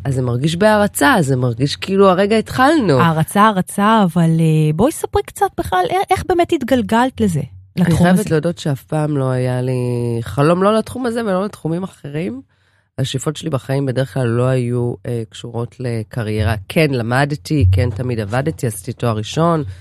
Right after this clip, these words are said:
Speaker 1: תואר שני במנהל עסקים עם התמחות ביזמות עסקית, היו לי חשובים תמיד הדברים האלה, אבל לא, החלומות שלי היו דווקא ברמה האישית, לא ברמת הקריירה.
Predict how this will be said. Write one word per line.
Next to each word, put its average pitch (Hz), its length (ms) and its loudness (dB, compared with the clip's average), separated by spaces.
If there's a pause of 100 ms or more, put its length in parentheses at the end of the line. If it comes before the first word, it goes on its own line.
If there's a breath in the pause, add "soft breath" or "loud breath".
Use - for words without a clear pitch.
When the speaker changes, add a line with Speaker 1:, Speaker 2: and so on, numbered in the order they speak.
(280 loud breath)
Speaker 1:
תואר 123 180 -2
שני 120 260 -4
במנהל 117 420 0
עסקים - 420 -4
עם 123 140 -2
התמחות - 600 -12
ביזמות 113 760 -2
עסקית, 196 580 -2 (300 soft breath)
היו 123 260 -2
לי 123 100 -2
חשובים 120 420 -8
תמיד 123 320 -4
הדברים 117 440 -4
האלה, 175 320 -2 (380 loud breath)
אבל 135 240 -2
לא, 254 680 -2 (360 soft breath)
החלומות 151 560 0
שלי 240 200 -2
היו 170 480 0
דווקא 165 300 -6
ברמה 151 320 0
האישית, 147 440 -4
לא 123 60 0
ברמת 127 440 -6
הקריירה. 120 540 -6